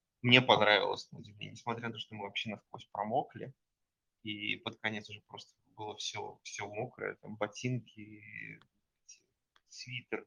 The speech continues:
все, все, все. В целом, а, у тебя, знаешь, такая атмосфера. Ве-, вечер, уже практически ночь,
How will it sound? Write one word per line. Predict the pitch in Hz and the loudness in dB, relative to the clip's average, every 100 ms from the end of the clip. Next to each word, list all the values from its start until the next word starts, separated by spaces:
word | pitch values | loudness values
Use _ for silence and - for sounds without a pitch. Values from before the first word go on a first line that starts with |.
| - | -10
все, | - 107 - | -12 -12 -10
все, | - 107 | -10 -8
все. | - 151 180 - _ _ _ | -4 -4 -4 -10 _ _ _
В | - | 0
целом, | 127 127 113 107 - - _ _ _ _ - | 4 6 4 2 -2 -4 _ _ _ _ -12
а, | 73 - - - - | -10 -8 -10 -14 -14
у | 123 | -12
тебя, | - 123 110 | -2 2 4
знаешь, | 110 117 | 2 -2
такая | - - 101 | -4 -4 -4
атмосфера. | 104 101 - 127 147 135 101 - _ _ _ _ _ _ _ _ _ _ _ | -4 -8 -4 2 4 2 0 -10 _ _ _ _ _ _ _ _ _ _ _
Ве-, | 120 123 127 | -4 -4 2
вечер, | 120 135 - - 107 - _ _ _ - _ _ _ _ _ | 10 10 10 6 4 0 _ _ _ -20 _ _ _ _ _
уже | 135 123 | -2 -2
практически | - 113 - - - 113 | 0 0 0 -4 -4 -6
ночь, | 107 117 123 - | -2 0 0 0